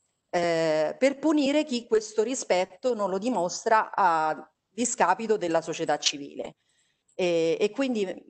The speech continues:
dico meglio, eh, va, ben venga un regolamento che determini tutta una serie di sanzioni affinché il cittadino comprenda che la sanzione arriva come maniera ultima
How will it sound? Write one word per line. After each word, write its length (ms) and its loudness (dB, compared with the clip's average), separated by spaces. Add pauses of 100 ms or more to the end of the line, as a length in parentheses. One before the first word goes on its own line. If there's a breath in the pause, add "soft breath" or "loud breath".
(100)
dico 200 -2
meglio, 680 0 (680 soft breath)
eh, 540 0
va, 360 0
ben 340 0
venga 420 2
un 80 0
regolamento 640 -2
che 160 -2
determini 600 0
tutta 320 -4
una 160 -2
serie 260 -2
di 100 -4
sanzioni 880 -2 (120)
affinché 1000 0
il 120 -16
cittadino 800 0
comprenda 1000 -2 (320 soft breath)
che 120 -2
la 160 2
sanzione 840 -2
arriva 600 0
come 200 -6
maniera 400 0
ultima 800 -2